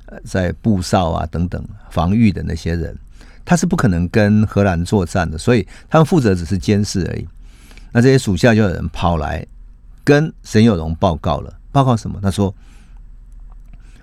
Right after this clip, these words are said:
有一个犯官叫高才，高才这个人呢，已经接受了荷兰人的贿赂，啊，有传说是两万两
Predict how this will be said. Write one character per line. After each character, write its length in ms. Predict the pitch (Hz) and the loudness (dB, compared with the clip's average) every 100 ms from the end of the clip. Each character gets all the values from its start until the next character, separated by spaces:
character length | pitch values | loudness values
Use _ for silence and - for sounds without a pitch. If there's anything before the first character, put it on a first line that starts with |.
| - - - | -20 -20 -2
有 160 | 98 90 | 0 2
一 80 | |
个 100 | 95 85 | 0 0
犯 240 | 101 87 | 0 -2
官 180 | 82 85 | -2 -4
叫 140 | 82 | -4
高 280 | 80 85 71 | -4 -4 -4
才， 200 | - - - - - - - - - - - - - | -6 -14 -16 -20 -20 -20 -20 -20 -20 -20 -20 -20 0
高 160 | 120 | 2
才 200 | 127 82 | 2 -2
这 120 | 78 | -2
个 180 | 92 90 | -4 -2
人 240 | 78 - 82 | -4 -6 -8
呢， 200 | 78 78 - - - - - - | -10 -14 -18 -20 -20 -20 -20 2
已 100 | 113 | 2
经 240 | 107 139 | 4 2
接 320 | 139 - 151 143 | 2 2 2 2
受 280 | - 123 | 0 0
了 120 | 87 80 | 0 -6
荷 320 | - - 85 | -12 -8 -2
兰 200 | 90 98 | 0 0
人 160 | 87 | -2
的 100 | 78 | -4
贿 320 | 78 - 95 80 | -4 -2 0 0
赂， 160 | 80 - - - - - - - - | -6 -8 -20 -20 -20 -20 -20 -20 -20
啊， 120 | - - - - - - | -20 -20 -20 -20 -20 -2
有 100 | 95 | -2
传 280 | - 92 98 | 0 0 2
说 180 | 101 101 | 2 0
是 100 | 95 | 0
两 340 | 85 69 78 | -2 -2 -2
万 300 | 101 98 78 | 0 0 -2
两 200 | 78 - | -4 -6